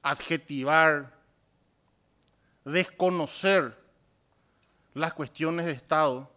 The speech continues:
que nosotros abrazamos y proponemos como hoja de ruta a trabajar en este periodo legislativo. Ojalá el presidente de la República esté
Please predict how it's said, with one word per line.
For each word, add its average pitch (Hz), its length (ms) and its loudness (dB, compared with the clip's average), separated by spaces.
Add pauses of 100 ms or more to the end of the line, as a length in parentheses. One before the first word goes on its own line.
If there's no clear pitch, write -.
(1080)
que 151 120 -8
nosotros 151 800 -8
abrazamos 151 800 -4
y 170 80 -10
proponemos 156 720 -6
como 160 320 -10
hoja 151 260 -8
de 156 140 -4
ruta 135 400 -10
a 143 100 -8
trabajar 135 640 -8 (640)
en 135 160 -6
este 131 180 -6
periodo 127 400 -6
legislativo. 123 640 -12 (2250)
Ojalá 170 440 6
el 226 100 4
presidente 202 560 -4
de 202 60 -2
la 196 100 0
República 175 560 -4
esté 143 560 -6